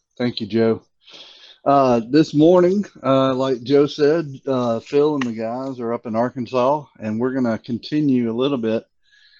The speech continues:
but more than continue, I'm gonna try, try to take a step back and ask some questions about who is Moses, what is the wilderness, how can we identify with Moses, how can we identify with the Israelites, uh,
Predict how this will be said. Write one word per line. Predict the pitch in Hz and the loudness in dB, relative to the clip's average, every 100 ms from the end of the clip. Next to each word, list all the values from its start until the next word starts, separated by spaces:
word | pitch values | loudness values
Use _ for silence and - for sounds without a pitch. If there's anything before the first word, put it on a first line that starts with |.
| _ | _
but | - 123 | -2 4
more | 151 170 | 6 6
than | 147 | 4
continue, | 147 123 156 151 139 | 4 2 4 6 6
I'm | 123 | 6
gonna | 135 120 | 4 2
try, | 139 123 113 _ | 0 -2 -2 _
try | 135 | -4
to | 113 | -4
take | 123 | -6
a | 110 | -8
step | - 135 110 | -6 -4 -2
back | 113 113 113 | 0 -2 -2
and | 113 | -6
ask | 107 117 - | -4 -4 -6
some | 117 104 | -12 -12
questions | - 113 110 - 98 92 - - | -4 -4 -4 -14 -16 -16 -18 -14
about | 104 107 104 113 | -6 -4 -4 0
who | 131 127 | 4 4
is | 113 | 4
Moses, | 117 110 110 113 117 - _ _ _ _ _ _ _ - | 2 2 0 -4 -10 -16 _ _ _ _ _ _ _ -4
what | 120 127 | 2 6
is | 131 | 6
the | 120 | 6
wilderness, | 123 127 120 123 127 123 | 6 6 6 2 2 0
how | 127 | -2
can | 120 127 | -2 -2
we | 117 113 | -2 0
identify | 107 104 110 117 - 120 120 123 117 _ _ | -2 -2 -4 -4 -2 0 0 -2 -10 _ _
with | 117 110 | -12 -6
Moses, | 113 110 117 127 | -2 -2 -2 -6
how | 123 107 | -8 -8
can | - | -6
we | 107 | -6
identify | 104 98 107 104 107 | -4 -4 -6 -4 -4
with | 101 101 | -2 -4
the | - 98 | -6 -6
Israelites, | 107 110 110 107 113 - - - _ _ _ _ _ _ - | -6 -4 -2 0 -2 -4 -16 -20 _ _ _ _ _ _ -6
uh, | 110 107 101 98 | -2 0 0 0